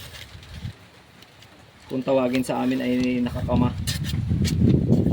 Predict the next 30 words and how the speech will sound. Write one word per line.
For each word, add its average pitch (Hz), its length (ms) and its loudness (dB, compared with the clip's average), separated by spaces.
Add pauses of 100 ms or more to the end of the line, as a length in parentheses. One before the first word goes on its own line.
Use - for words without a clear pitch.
(1400)
Yan 143 160 2
mga 131 260 -2
ka-brother, 139 460 2
ito 127 160 -4
na 127 80 -2
po 143 160 -2
ang 139 80 0
finished 143 320 -2
product 135 400 -2
ng 135 140 -2 (120)
ating 147 380 0 (640)
pataw 123 400 0 (320)
na 117 100 -6 (540)
natalian 120 500 -4
na 120 160 -4
natin. 117 220 -8 (2000)
Ito - 100 -6
mga 214 240 0
ka-brother, 208 380 6
eh, 208 80 -2
kahit 202 320 4
ilubog 190 320 2
na 196 160 0
ng 190 480 -2
isda, 156 340 0 (540)
yan, 170 240 -2
nakalak 165 400 0
na 165 160 -2
lahat 160 240 0
yan. 160 180 0